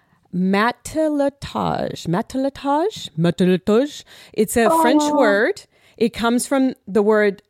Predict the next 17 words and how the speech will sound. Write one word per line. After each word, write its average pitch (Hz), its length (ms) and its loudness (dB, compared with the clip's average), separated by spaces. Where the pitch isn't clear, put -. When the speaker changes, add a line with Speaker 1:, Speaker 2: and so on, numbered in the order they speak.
Speaker 1:
matelots, 190 1200 -2
which 180 260 -2
means 190 440 -2
seaman 185 640 0
or 196 120 -2
sailor, 160 680 -4
and 190 200 2
that's 220 280 -4
where 269 160 -2
the 302 120 -2
word 240 400 2
métis 202 1000 0
and 190 260 2
mate 190 320 -2
comes 156 300 -8
from. - 340 -10
Speaker 2:
Oh. 180 220 -10